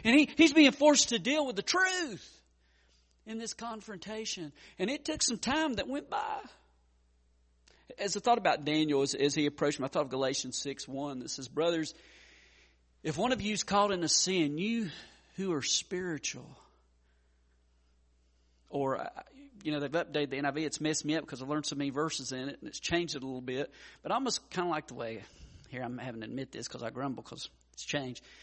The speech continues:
But they said, "Brothers, you who walk in the Spirit should restore him gently." But watch yourself, or you may be tempted. What's he saying here? He said, "Man,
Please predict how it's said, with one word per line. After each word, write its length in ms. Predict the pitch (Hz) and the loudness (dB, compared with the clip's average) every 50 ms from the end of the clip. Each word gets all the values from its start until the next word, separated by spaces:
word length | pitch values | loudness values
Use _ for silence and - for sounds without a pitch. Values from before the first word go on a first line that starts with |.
| - - - - - _ _ _ _ - | -20 -20 -20 -20 -20 _ _ _ _ -10
But 140 | 143 - - | -10 -4 -2
they 120 | 156 156 | -2 0
said, 220 | 151 - 147 135 | 0 0 -2 0
"Brothers, 500 | 123 156 180 196 196 185 180 160 131 127 | 2 4 4 4 4 4 0 0 -2 -4
you 440 | 143 180 208 214 214 208 208 196 170 - - - - - _ _ _ _ _ _ _ _ _ _ _ _ | -4 -4 -4 -4 -4 -4 -4 -6 -8 -10 -14 -20 -20 -20 _ _ _ _ _ _ _ _ _ _ _ _
who 440 | - - 160 160 151 147 147 139 143 - | -4 0 2 4 4 4 2 0 -2 -8
walk 360 | 123 131 147 175 170 - - | -4 -4 -2 -2 -4 -6 -8
in 80 | 104 92 | -10 -8
the 80 | - | -6
Spirit 420 | - - - - 90 87 - - 98 _ _ _ _ _ _ _ _ _ _ _ _ _ _ _ _ _ _ _ _ _ _ _ - - _ _ _ _ _ _ _ | -6 -8 -8 -8 -14 -20 -20 -20 -20 _ _ _ _ _ _ _ _ _ _ _ _ _ _ _ _ _ _ _ _ _ _ _ -20 -20 _ _ _ _ _ _ _
should 220 | - - 156 147 123 | -4 -2 -2 0 0
restore 400 | 131 123 - - 147 131 123 110 | 2 0 0 0 -2 -4 -4 -4
him 220 | 104 127 120 117 | -6 -6 -6 -6
gently." 400 | 110 117 120 117 - - - - - - - - _ _ _ _ _ _ _ _ _ _ _ _ _ _ _ _ - | -6 -8 -8 -10 -10 -14 -18 -20 -20 -20 -20 -20 _ _ _ _ _ _ _ _ _ _ _ _ _ _ _ _ -10
But 120 | 143 - | -8 -6
watch 240 | - 135 147 151 - | -2 -2 -2 -2 -2
yourself, 320 | - - - 165 147 - | -2 -2 0 0 -2 -2
or 40 | - | -2
you 60 | 156 | -2
may 140 | 147 147 147 | -2 -2 -2
be 100 | 139 156 | -4 -6
tempted. 340 | 156 - 151 131 - 131 120 | -6 -4 -6 -4 -4 -6 -6
What's 180 | 190 247 - - | -4 -4 -2 -2
he 60 | 233 | 0
saying 280 | - - 240 214 180 | 0 0 0 -2 -4
here? 140 | 160 180 156 - - - - - - - - - _ _ - | -6 -8 -10 -10 -14 -20 -20 -20 -20 -20 -20 -20 _ _ -16
He 80 | 175 | -12
said, 180 | - - 165 147 | -12 -10 -10 -10
"Man, 200 | 160 185 180 160 | -10 -10 -10 -10